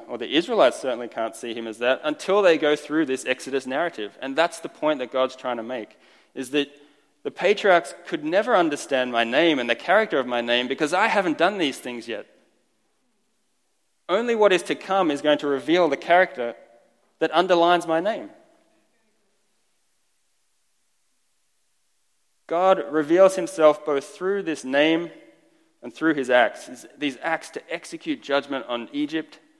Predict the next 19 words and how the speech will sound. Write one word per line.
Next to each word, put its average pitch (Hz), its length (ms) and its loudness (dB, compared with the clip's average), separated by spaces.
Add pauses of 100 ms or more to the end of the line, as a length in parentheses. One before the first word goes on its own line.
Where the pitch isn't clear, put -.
(360)
but 151 80 -4
not 185 200 4
only 170 260 4
that, 131 260 4
but 127 120 -6
to - 80 -12
deliver 147 560 -4
his 139 180 -10
people 127 400 -10
from 107 180 -16
slavery 113 400 -8
and 107 120 -12
to 113 60 -16
bring 135 340 -8
them 143 120 -6
into 123 200 -14
the 113 100 -12
new 110 160 -10
promise. - 520 -16